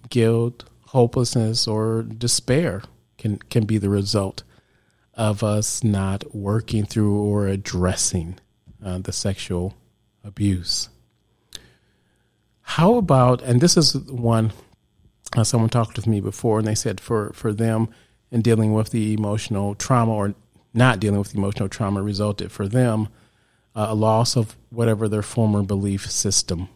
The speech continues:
was. And for them, it was more of, of, of a spiritual, right? And so they said because they had left it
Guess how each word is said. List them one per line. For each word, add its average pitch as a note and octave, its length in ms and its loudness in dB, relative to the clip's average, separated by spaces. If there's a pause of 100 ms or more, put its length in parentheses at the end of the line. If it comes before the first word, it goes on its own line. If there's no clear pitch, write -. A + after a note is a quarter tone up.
(400)
was. F2 540 -8 (480)
And A#2+ 100 -4
for C#3 100 6
them, C#3 260 4
it C3 60 4
was A#2+ 200 2
more A#2+ 260 4
of, A#2 200 0
of, G#2+ 200 -2
of G#2 160 -6
a G#2+ 40 0
spiritual, - 680 -2 (600)
right? G2+ 280 -2
And G2 320 -4
so G2 440 0 (1200)
they A#2+ 100 0
said A2 280 4
because A#2 580 4
they A2+ 120 4
had G#2+ 120 2
left A2 300 -2
it G2 180 -4